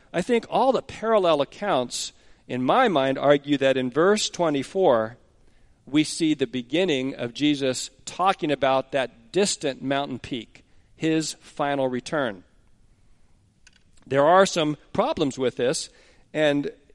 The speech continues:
Jesus goes on in verses twenty-eight to thirty-one to use this metaphor of the, of the fig tree and its leaves come out. And when you see these things, you know that summer is near.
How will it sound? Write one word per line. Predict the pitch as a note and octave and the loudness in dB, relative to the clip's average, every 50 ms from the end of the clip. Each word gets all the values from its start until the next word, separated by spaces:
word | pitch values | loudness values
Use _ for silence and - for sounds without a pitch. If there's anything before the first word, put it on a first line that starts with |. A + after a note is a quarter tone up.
| - E3 | -14 -4
Jesus | A#2 D#3 F3 F3 E3 D#3+ - | 0 2 2 2 0 -4 -4
goes | - D#3 D3 C3+ | 2 2 4 4
on | D3 D3+ D#3+ E3 D3+ | 4 4 2 2 0
in | D3 C#3+ | 0 0
verses | - D#3 D#3+ D#3 - D#3 C3+ | 0 0 0 0 -2 -4 -6
twenty-eight | - - D#3+ D3+ D3 C#3+ C#3+ D3 D3+ D3 D3 - - _ _ _ _ _ - - | -6 -4 -4 -2 -2 -2 -2 -2 -4 -4 -6 -10 -16 _ _ _ _ _ -10 -4
to | - D3+ - | -2 -2 -2
thirty-one | - - - D#3 D3+ C#3 C3+ C3+ C#3+ D3 C#3 C3 | -2 -4 -2 -2 0 0 -2 -2 0 0 -2 -2
to | - C#3+ | -2 -4
use | C#3 D3+ F3+ F#3+ F#3+ E3 D3 | -2 2 4 4 4 4 4
this | D#3 D#3 D3+ - - - - - - - _ - | 2 0 0 0 -2 -8 -12 -16 -20 -20 _ -6
metaphor | - C3+ D#3 E3+ F3+ F#3+ D#3+ - - E3 D#3 D3+ D3 C#3+ C#3 | -2 0 2 4 6 4 4 4 4 4 6 8 8 8 6
of | C3+ C3 C3 C3 B2 A#2+ | 6 4 2 2 2 2
the, | B2+ B2+ B2 A#2+ - - | 2 0 0 0 -2 -4
of | - C#3 B2+ B2 | -4 -4 -2 -2
the | C#3+ | -4
fig | - - - G3+ G#3+ G#3+ F3+ | -4 0 4 4 4 4 2
tree | - - D3 A#2+ G#2+ G#2 G2 _ _ - | -6 -6 -4 -4 -6 -8 -14 _ _ -6
and | C#3 C#3+ C#3+ | -4 -4 -4
its | B2 - - | -4 -4 -4
leaves | D3 C#3+ D3+ F3 G#3 G3+ F#3+ D#3 C3 G2+ - - - - - _ _ _ - - _ _ _ _ _ _ | -4 0 0 0 0 2 0 0 0 -2 -4 -8 -8 -10 -12 _ _ _ -20 -20 _ _ _ _ _ _
come | - - D3 D3 | -4 -2 0 2
out. | D#3 E3+ E3 C#3+ C3+ | 4 6 6 4 4
And | C3+ C#3 | 2 2
when | D#3 D#3+ E3 | 0 0 2
you | E3+ E3+ | 2 0
see | - - - - A#3 B3+ | 0 0 -4 -4 -4 -2
these | A3+ E3+ D#3+ C#3+ - - | 0 2 0 0 0 -2
things, | D#3 C#3 C#3+ C#3+ - | -4 -2 -2 -2 -2
you | D3+ D3+ | 0 0
know | C#3+ D3 E3+ F#3 G3+ A3 A3 | 0 2 4 4 6 6 4
that | F#3+ F#3 D#3+ - | 4 2 -2 -2
summer | - - - - F#3 F3 F#3+ F#3+ F#3+ G3 | -4 -6 -4 -2 -2 -2 0 0 0 0
is | - D#3+ C#3+ C3+ B2 B2+ | 0 -2 -4 -4 -4 -4
near. | B2+ C3 C#3 D3+ D#3 D3+ C3 A2+ A2 - | -4 -2 0 0 2 2 2 2 0 -4